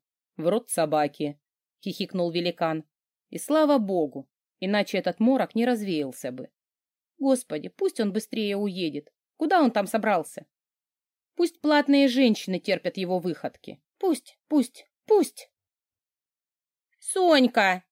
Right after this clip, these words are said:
я тебя заждалась. И прекратите уже обниматься!» Если бы вы знали, как я сейчас была рада слышать капризный голосок моей сестры. Интересно, что она тут делает?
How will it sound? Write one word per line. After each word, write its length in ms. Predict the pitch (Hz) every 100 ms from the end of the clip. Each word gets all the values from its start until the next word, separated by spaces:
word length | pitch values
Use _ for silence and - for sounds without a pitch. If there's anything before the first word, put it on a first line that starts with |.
| _
я 200 | 247 285
тебя 280 | 330 311 320
заждалась. 920 | 320 277 240 262 220 196 190 - - _ _ _
И 100 | 233
прекратите 600 | 254 254 262 254 494 466
уже 200 | 415 349
обниматься!» 880 | 339 285 311 233 185 165 - 160 151 _ _ _ _ 156
Если 320 | 220 254 262
бы 140 | 226
вы 120 | 226
знали, 520 | 208 196 175 151 139 - -
как 280 | 302 302
я 100 | 202
сейчас 500 | 185 196 - 302 320
была 300 | 214 202 196
рада 280 | 208 269 220
слышать 380 | 185 220 220 190
капризный 520 | 202 - 247 294 294
голосок 440 | 233 202 185 262 262
моей 320 | 226 220 220
сестры. 480 | - - 175 131 - _ _ _ _ _ _ _
Интересно, 600 | 185 214 220 180 - 135
что 280 | - - 339
она 180 | 254 175
тут 200 | 190 180
делает? 480 | 208 160 123 -